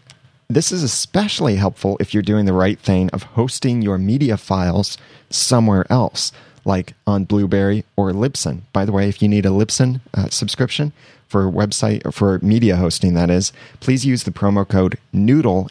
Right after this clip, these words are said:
and you'll get your first month for free. But if you use these third-party media hosting services, then your R S S feed links directly to them for each episode. And if you're using FeedBurner, then your R S S feed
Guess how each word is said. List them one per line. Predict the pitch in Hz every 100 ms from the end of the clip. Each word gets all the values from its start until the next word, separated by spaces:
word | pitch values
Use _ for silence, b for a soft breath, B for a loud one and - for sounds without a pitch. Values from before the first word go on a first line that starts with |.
| -
and | 101
you'll | 98
get | 92 101
your | - 90
first | - 110 101 -
month | 87 92 76
for | - -
free. | - - 101 80 - - _ b b b b b b b
But | -
if | 131
you | 165
use | 165 156 143
these | - 110 101 -
third-party | _ 139 135 - 131 143 120
media | 104 120 151 139
hosting | 95 95 - 95
services, | 87 95 87 87 95 120 - _ _ _ _ _ _ - -
then | 117 113
your | 120
R | 120 123
S | 123
S | 120 -
feed | - 95 95
links | 98 98
directly | - 95 - 90
to | -
them | 82 113 131 101
for | - -
each | 95 -
episode. | 107 98 - 73 104 B B B
And | 107
if | 104 120
you're |
using | 123 113 104 95
FeedBurner, | - 180 180 101 95 107 B B -
then | 113
your | 104 -
R | 117
S | 113 -
S | 120 -
feed | 104 95 92